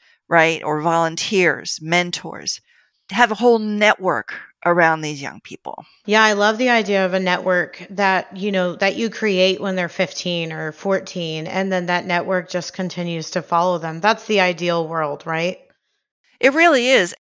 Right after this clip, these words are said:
Speaker 1: And getting teachers involved
Speaker 2: Yes.
Speaker 1: or at least counselors at the school, somebody there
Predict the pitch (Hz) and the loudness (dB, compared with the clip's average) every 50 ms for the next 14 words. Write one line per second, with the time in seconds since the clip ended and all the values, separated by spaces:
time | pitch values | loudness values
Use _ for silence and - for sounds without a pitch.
0 | _ _ _ - 240 226 226 - 233 220 226 220 214 - - 269 392 - - 165 | _ _ _ -2 -2 -2 0 0 0 0 0 -2 -4 -6 -6 -4 -4 0 0 0
1 | 156 160 156 165 160 156 151 151 139 135 135 151 - - 175 175 175 160 156 156 | 0 0 -2 -6 -8 -4 -2 0 0 0 0 -4 -6 -4 -2 0 0 2 2 2
2 | 151 151 151 - - - - - - _ _ _ _ _ _ _ _ _ - - | 0 0 -2 -6 -12 -12 -14 -16 -20 _ _ _ _ _ _ _ _ _ -6 0
3 | 196 226 254 262 - - - - 202 185 214 269 277 - - 180 160 151 151 147 | 2 2 2 2 -2 -6 -4 -2 -2 0 0 -2 -2 -4 -4 -2 -2 0 0 -2
4 | - 165 - - 165 - - - - 156 147 139 139 151 170 190 - - - 220 | -4 -6 -8 -6 -6 -4 -4 -4 -4 -2 0 2 2 2 0 0 -2 -2 2 2
5 | 220 240 240 220 180 156 151 143 147 147 127 131 151 170 196 208 | 2 2 2 2 2 2 -2 -4 -6 -4 0 0 0 0 0 -4